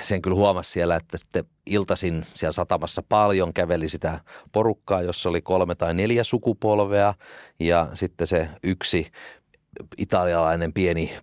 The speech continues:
pallero, jota kaikki sitten hyysäs, oli niin kaiken keskipiste, eikä varmaan kiivennyt puuhun puolta metriä korkeammalle ja viisivuotiaat lapset oli lastenvaunussa, jota meidän,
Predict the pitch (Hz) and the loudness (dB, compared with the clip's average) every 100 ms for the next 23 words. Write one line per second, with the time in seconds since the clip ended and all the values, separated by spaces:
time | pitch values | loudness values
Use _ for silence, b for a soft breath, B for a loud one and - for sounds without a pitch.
0 | - 95 87 82 82 78 78 82 73 - | 0 2 4 2 0 0 0 -2 -4 -2
1 | 92 - 82 85 - 78 90 78 82 - | -2 0 -2 -2 -4 0 2 2 2 0
2 | - B B B B 90 85 69 - 117 | -2 B B B B -2 -2 -2 2 4
3 | 107 87 92 87 80 80 85 - - 78 | 4 4 2 2 -2 0 0 -2 -4 -4
4 | - 85 95 92 117 104 87 80 80 76 | 0 0 2 2 2 2 -2 -4 -4 -2
5 | 78 78 73 _ _ - - 92 85 82 | -2 -2 -6 _ _ -12 0 2 2 -2
6 | 78 - - 95 80 78 73 - 80 76 | -6 -10 -6 0 0 0 -6 -2 -2 0
7 | 90 82 - 78 76 76 76 78 78 B | 0 0 -2 -2 -2 0 0 2 0 B
8 | B B B - 95 - 90 82 82 80 | B B B -2 0 2 0 2 0 0
9 | 90 - 87 80 82 92 - 76 73 76 | -2 -2 -4 0 2 2 0 -4 -2 -2
10 | 73 - 69 76 80 78 76 | -2 -4 -2 -2 -2 0 0